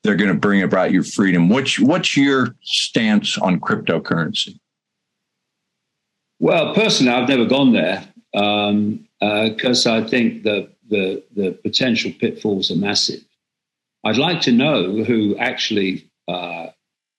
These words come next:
Speaker 2: supposedly created it.
Speaker 1: It wasn't, it wasn't a guy named Satoshi.
Speaker 2: Uh, well, um, it has, for me, every sign of a, um,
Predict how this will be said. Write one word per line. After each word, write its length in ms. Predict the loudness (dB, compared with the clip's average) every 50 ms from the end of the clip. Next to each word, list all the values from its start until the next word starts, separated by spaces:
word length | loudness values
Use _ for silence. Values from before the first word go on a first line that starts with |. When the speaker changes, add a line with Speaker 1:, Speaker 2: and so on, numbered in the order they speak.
| _ -6
Speaker 2:
supposedly 920 | -6 -4 -4 -4 -4 -4 -2 -4 -2 -2 -2 -2 -2 -2 -2 -2 -4 -4
created 520 | -4 -4 -4 -2 -2 -2 -2 -2 -2 -4 -6
it. 180 | -10 -14 -18 _ _ _ _ _ _ _ _ _ _ -4
Speaker 1:
It 80 | -2 -2
wasn't, 460 | 0 -2 -2 0 0 0 0 0 0
it 180 | -2 -2 -2 -2
wasn't 340 | -2 -2 -2 -2 0 0
a 80 | 0 -2
guy 240 | -2 -2 -2 0 0
named 220 | 0 0 0 -2
Satoshi. 600 | -2 -2 -4 -4 -2 -2 -4 -4 -4 -8 -10 -12 -14 -18 _ _ _ _ _ _ _ _ _ _ _ _ _ _ -4
Speaker 2:
Uh, 200 | -2 0 0 0 0
well, 480 | 0 2 2 2 0 -2 -4 -6 -12 _ _ _ -4
um, 500 | -2 0 2 2 2 2 2 0 -4 -12 _ _ _ _ _ _ _ _ _ _ _ _ _ _ _ _ _ _ _ _
it 180 | -4 -2 -2 0
has, 480 | 0 0 2 2 2 0 -2 -4 -6 -12 _ _
for 160 | -6 -2 0 2
me, 580 | 4 4 4 4 4 2 2 2 0 -2 -2 -2
every 440 | -2 -2 -2 -2 -2 0 0 2 2
sign 800 | 2 0 0 0 0 0 2 2 0 0 0 -2 -2 -4 -6 -6 -4
of 220 | -2 -2 0 0
a, 400 | 0 0 0 0 -2 -4 -6 -8 _ _ _ _ _ _ _ _ _ _
um, 480 | -6 -4 -4 -2 -2 -4 -4 -6 -8 -12